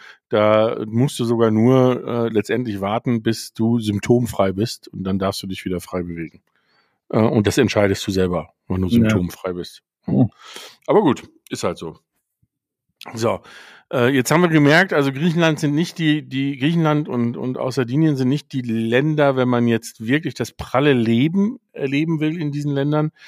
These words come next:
Speaker 1: dann sind diese Winterzeiten doch nicht so gut geeignet, ne? Weil, äh, irgendwie ist, ja, jetzt kommt's.
Speaker 3: Ja,
Speaker 1: Ja.
Speaker 3: äh, äh, ich glaube, ich weiß nicht genau, ob deine Frage vorhin darauf abzielte, aber,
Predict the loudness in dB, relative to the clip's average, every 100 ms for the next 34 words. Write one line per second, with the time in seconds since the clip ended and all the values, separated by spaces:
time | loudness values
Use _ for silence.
0 | -20 -20 _ -2 2 0 0 0 2 2
1 | 0 2 2 2 -2 -2 -2 0 0 -2
2 | _ _ -6 -2 -2 -2 -6 -6 -8 -8
3 | -10 -12 -20 -4 -2 0 2 4 4 4
4 | 0 0 2 2 2 2 2 4 4 6
5 | 4 2 -6 -20 -20 -20 -6 -4 -2 -6
6 | -10 -14 -18 -20 -20 _ -12 -12 -10 -8
7 | -8 -4 -2 -2 -6 -16 _ _ _ _
8 | -20 -20 _ _ 0 0 0 -2 -2 -6
9 | -4 -4 -4 -6 -6 0 2 2 0 0
10 | 0 -2 -8 -4 -4 -4 -6 -6 -4 -4
11 | -4 -4 -6 -2 -2 -2 -4 -10 -10 -2
12 | -2 0 2 4 4